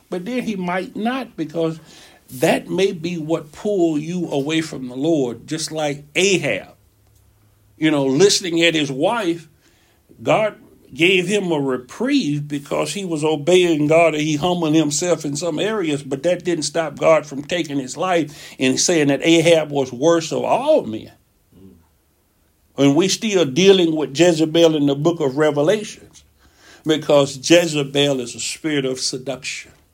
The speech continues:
She's the temptress. And he says that, that seduce my servants to commit fornication and offer up sacrifices and doing these other things. She said, he said, "I'm not gonna only kill her,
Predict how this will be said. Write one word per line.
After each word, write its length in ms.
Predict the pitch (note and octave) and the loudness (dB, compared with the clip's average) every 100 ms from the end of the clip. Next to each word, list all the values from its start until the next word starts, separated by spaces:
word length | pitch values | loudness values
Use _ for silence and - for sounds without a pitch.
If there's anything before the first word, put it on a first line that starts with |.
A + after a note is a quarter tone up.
| _ _ | _ _
She's 320 | - - C#3 B2+ | -10 -2 -2 -4
the 120 | - | -12
temptress. 800 | - G3 D3+ - - - - - _ _ - - | -14 -12 -12 -12 -18 -18 -20 -20 _ _ -20 -8
And 200 | - C3 | -2 0
he 200 | B2+ D#3 | 0 -2
says 380 | C#3 D#3 D3 - | -2 0 -2 -2
that, 260 | - C#3 - - | -6 -10 -10 -6
that 180 | C3+ | -4
seduce 840 | B2+ - A2 G#2 - F3+ B3 B3 - - - _ - | -2 -2 -4 -4 0 2 2 -2 -8 -20 -20 _ -8
my 300 | C3 D#3 G3+ | 0 2 2
servants 540 | - G3+ F3 D3 D3 | 0 0 0 -2 -4
to 120 | - | -6
commit 480 | - C#3 C3+ F#3+ - | -10 -4 2 2 0
fornication 1000 | - F#3+ F3+ D3 D3 G3 G3 F#3 D3+ C#3+ - - - | -2 0 0 -4 -2 2 2 0 -4 -6 -12 -20 -4
and 240 | D3 C#3 | 0 2
offer 460 | C3+ D#3 F3+ F3+ E3 | 4 4 4 2 0
up 140 | D3 | 0
sacrifices 1160 | - - G#3+ A3 A3 D#3 - D3+ D3 D3 D3+ C#3+ | 0 0 0 -2 -4 -10 -4 -2 -2 -4 -6 -4
and 260 | D3+ C#3 | -2 -2
doing 300 | C#3+ F#3 E3+ | 0 0 0
these 340 | D#3+ G3 D#3+ D3+ | 0 -2 -4 0
other 240 | F#3 G#3 | 0 0
things. 320 | F3 E3+ D#3 | -2 -2 -2
She 100 | D3 | -4
said, 180 | D3+ E3+ | -6 -6
he 120 | D3 | -4
said, 180 | E3 E3+ | -2 -4
"I'm 200 | D3 D#3 | -2 -2
not 220 | F3 E3+ | -2 -4
gonna 180 | E3 D#3+ | -2 0
only 160 | E3+ D3+ | 0 -2
kill 280 | D3 G3+ F#3 | -8 -8 -6
her, 260 | G3+ - | -8 -10